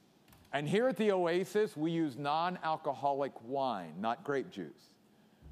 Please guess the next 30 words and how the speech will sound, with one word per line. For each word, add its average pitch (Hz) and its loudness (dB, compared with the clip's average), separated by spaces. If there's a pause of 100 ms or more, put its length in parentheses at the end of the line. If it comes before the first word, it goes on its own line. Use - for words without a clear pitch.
(360)
And 120 0
I've 123 2
shared 156 0
for 127 -4
many 143 -2
years 156 2
the 123 0
reason 143 0
why 139 4
is 131 0
because 123 -2
when 123 -2
I 135 0
reflected 143 0
on 131 0
the 123 -2
fact 131 0
that 110 -4
this 156 -2
symbolizes 135 0 (560)
the 120 0
blood 131 4
of 120 0
my 123 0
Savior 135 -2
that 110 -4
was 107 -2
shed 139 -2
for 147 -4
me, 143 -2